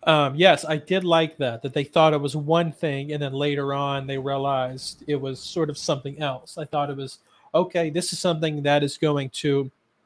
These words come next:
incentivize cross-tribal alliances. 'Cause, like, if you think about it, like, if you watch all forty-one seasons up until this point,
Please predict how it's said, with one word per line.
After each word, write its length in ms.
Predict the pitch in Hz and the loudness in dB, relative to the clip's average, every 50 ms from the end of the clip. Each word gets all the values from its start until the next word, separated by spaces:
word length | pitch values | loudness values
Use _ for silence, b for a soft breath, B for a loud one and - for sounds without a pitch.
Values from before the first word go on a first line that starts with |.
| - - - | -20 -14 -6
incentivize 1040 | - 160 135 - - - 202 190 196 185 - 180 151 147 139 131 131 127 131 131 - | -6 -4 -4 -2 0 4 4 4 4 4 0 0 4 4 6 6 6 4 2 -2 -6
cross-tribal 720 | - - 160 143 143 143 - - - 151 147 147 143 143 135 | -4 0 0 0 0 0 -4 -2 2 2 2 4 2 0 -2
alliances. 480 | 139 143 147 143 139 131 - 139 139 | 0 0 0 -2 -4 -8 -12 -14 -8
'Cause, 160 | - 214 220 | -4 -2 0
like, 180 | 254 247 240 240 - b b b b b b b b | 0 0 -2 -2 -8 b b b b b b b b
if 200 | - 196 196 - | -6 -6 -2 2
you 80 | 320 320 | 2 2
think 400 | 311 311 - - - 180 190 - | 2 0 -6 0 0 0 2 2
about 400 | 262 247 269 262 269 277 285 285 | 2 4 6 6 6 6 6 6
it, 160 | 320 294 - - | 6 4 4 2
like, 120 | 170 160 | 0 2
if 140 | 170 160 - | 0 -2 0
you 160 | 170 208 277 | 0 0 0
watch 540 | 277 202 147 143 147 165 180 180 - - - - _ _ _ _ _ _ _ | 0 2 4 6 6 8 6 6 2 -2 -10 -16 _ _ _ _ _ _ _
all 300 | - 170 156 156 160 160 | -2 2 4 4 4 4
forty-one 640 | 156 - - 165 147 147 147 143 135 139 139 139 139 | 2 0 0 2 2 2 2 2 0 0 -2 -2 -2
seasons 520 | 139 - - 135 127 131 123 151 156 143 165 | -6 -10 -10 -8 -8 -6 -4 -4 -2 2 2
up 140 | 165 160 | 0 0
until 240 | - 160 - 175 170 | 0 -2 -2 0 0
this 180 | 170 185 180 - | 0 -2 -4 -8
point, 380 | _ - 180 185 190 202 202 | _ -8 -6 -6 -6 -8 -10